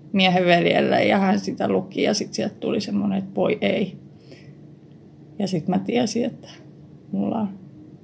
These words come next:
päässä kasva. Varmaan kolme päivää sen jälkeen, kun mä olin saanut sen diagnoosin, niin mä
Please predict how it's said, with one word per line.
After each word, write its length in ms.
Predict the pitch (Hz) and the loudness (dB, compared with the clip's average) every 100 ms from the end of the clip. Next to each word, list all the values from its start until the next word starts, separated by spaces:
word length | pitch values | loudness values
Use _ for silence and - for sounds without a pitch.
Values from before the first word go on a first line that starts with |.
| - - - - - - | -20 -20 -20 -20 -16 -2
päässä 380 | - - - | 0 0 -2
kasva. 440 | 254 180 - - - - - - - - - - - - - - - - - - - - - - - - - | 2 2 0 -8 -18 -20 -20 -20 -20 -20 -20 -20 -20 -20 -20 -20 -20 -20 -20 -20 -20 -20 -20 -20 -20 -20 -4
Varmaan 320 | - 208 196 196 | 6 8 8 8
kolme 360 | 220 196 175 | 8 8 6
päivää 540 | 175 - 214 220 - - | 2 4 4 6 6 4
sen 260 | 117 113 | 2 0
jälkeen, 380 | 117 226 220 214 | 2 2 2 2
kun 100 | 214 | 4
mä 100 | 208 | 4
olin 160 | 208 202 | 4 2
saanut 320 | 214 202 202 | 2 2 0
sen 220 | 220 202 | 0 2
diagnoosin, 760 | 220 202 196 202 214 214 214 208 | 4 4 4 2 2 2 4 4
niin 120 | 214 | 6
mä 220 | 208 - | 4 2